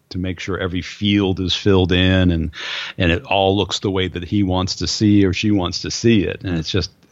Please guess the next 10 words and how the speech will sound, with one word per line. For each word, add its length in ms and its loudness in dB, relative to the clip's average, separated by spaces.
that's 400 -4
really 380 6
administrative 920 2
work 360 -4
that 140 -2
can 120 -4
be 140 -2
done 320 2
by 220 -4
that 380 -4